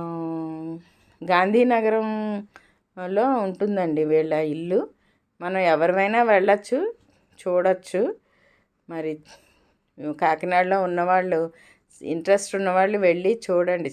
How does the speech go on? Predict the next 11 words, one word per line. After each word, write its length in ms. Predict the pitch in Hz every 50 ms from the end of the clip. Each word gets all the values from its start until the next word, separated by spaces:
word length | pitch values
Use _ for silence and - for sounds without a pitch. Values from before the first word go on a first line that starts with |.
| - 170
చాలా 320 | 147 127 139 160 170 185
బాగున్నాయి 500 | 180 180 185 180 180 180 185 180 165 156
నిజంగా, 460 | 156 160 151 156 165 175 180 180 175
అద్భుతం 640 | 165 156 147 139 139 - _ 185 185 185 220 214 214
అన్నమాట. 540 | 202 196 190 185 180 170 156 151 151 143 - - - - - _ _ _ _ _ 165
ఆ 40 |
బొమ్మలు 460 | 156 156 156 156 156 165 175 190 220 226
కూడా 200 | 233 220 214 202
చాలా 600 | 208 - 180 170 165 160 160 165 180 202 220 233
లైవ్లీగా 920 | 233 208 185 175 175 175 190 190 190 196 185 185 175 165 175 170 165 165
ఉన్నాయి. 380 | 170 165 165 160 160 165 226